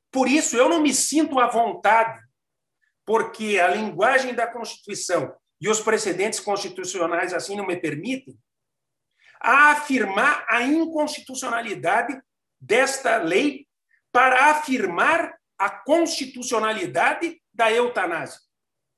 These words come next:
Eu posso até declarar a inconstitucionalidade dessa lei, mas eu não posso afirmar a constitucionalidade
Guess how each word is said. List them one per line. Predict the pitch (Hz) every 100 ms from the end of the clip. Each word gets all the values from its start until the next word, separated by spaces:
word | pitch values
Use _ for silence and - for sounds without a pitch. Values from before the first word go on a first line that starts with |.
| _ _ _ _ _
Eu | - 285 -
posso | 302 320 269
até | - 285
declarar | 349 349 339 302
a | 330
inconstitucionalidade | 320 302 - - 262 233 226 185 190 254
dessa | 285 277 427
lei, | 220 202 - _ _ _ _
mas | 151 156
eu | 240
não | 311 -
posso | 233 302 302
afirmar | 254 214 170 185 262 262 - _
a | 180 175
constitucionalidade | - 254 269 226 220 214 208 202 175 143 180 247 285